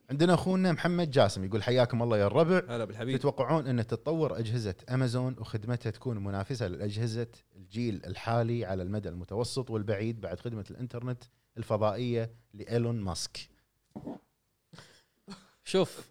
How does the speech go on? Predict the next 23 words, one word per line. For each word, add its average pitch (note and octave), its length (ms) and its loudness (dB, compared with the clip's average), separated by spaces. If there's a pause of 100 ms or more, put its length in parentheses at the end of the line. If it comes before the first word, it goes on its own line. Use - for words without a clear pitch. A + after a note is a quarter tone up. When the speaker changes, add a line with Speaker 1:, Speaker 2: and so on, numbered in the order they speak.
(120)
Speaker 3:
أتوقع E3 580 2
Speaker 1:
كلنا D4+ 300 10
Speaker 3:
خد-، F#3 60 8
Speaker 1:
طالع G3 220 12
هناك F#3+ 140 10
Speaker 3:
إيه، D#3 140 8
Speaker 1:
يعني. B2 440 2
Speaker 3:
أتوقع C#3+ 480 0
خدمة، C#3 580 -6 (140)
آه، G#2 380 -6
شو - 120 -14
اسمه، C3 260 -12 (220)
إيلون D3 160 0
ماسك E3 420 0
راح C3 160 -4
تساعد A#2 420 -4
وايد B2 560 0
بال-، G#2 520 -8 (140)
بال-، A2 220 -10 (300)
Speaker 2:
كلاود C3 240 0
جيمينج. G#2 320 -12
Speaker 3:
بالكلاود A2 480 -4
جيمينج. F#2+ 300 -10